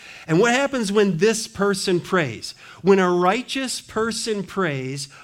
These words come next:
what happens? There is great power working. Can you think of people in your lifetime that you heard them pray and you almost had, you just opened your eye, like, "Is the Lord here? Is He, like,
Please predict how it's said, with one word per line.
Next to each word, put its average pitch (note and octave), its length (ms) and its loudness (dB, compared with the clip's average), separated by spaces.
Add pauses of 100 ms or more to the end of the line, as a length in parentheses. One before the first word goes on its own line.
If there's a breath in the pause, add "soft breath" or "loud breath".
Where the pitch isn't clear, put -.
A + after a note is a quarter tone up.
(100)
what F3+ 320 2
happens? F3 840 -6 (920 loud breath)
There A3 280 2
is E3 200 0
great G3 500 -2
power F3+ 400 0
working. A#2+ 580 -6 (1000 loud breath)
Can F#3 160 2
you A3+ 100 0
think B3+ 300 -4
of - 160 -6
people G3 500 -4 (180 loud breath)
in E3+ 180 0
your F3+ 200 2
lifetime E3+ 880 -2 (300 loud breath)
that D#3+ 140 0
you F#3+ 420 -4
heard E3+ 380 -2
them D#3+ 220 -2
pray C#3+ 560 -4 (360 loud breath)
and C#3+ 180 0
you F#3 240 -2
almost E3+ 360 -6
had, D#3+ 260 -6
you E3 140 -10
just C#3+ 220 -12
opened D#3 300 -6
your C#3 140 -6
eye, C#3 240 -2
like, B2 180 -6
"Is A2+ 160 -10
the B2 80 -8
Lord C3+ 320 -8
here? B2+ 500 -12
Is A#2+ 180 -10
He, F3+ 140 -8
like, C3+ 200 -8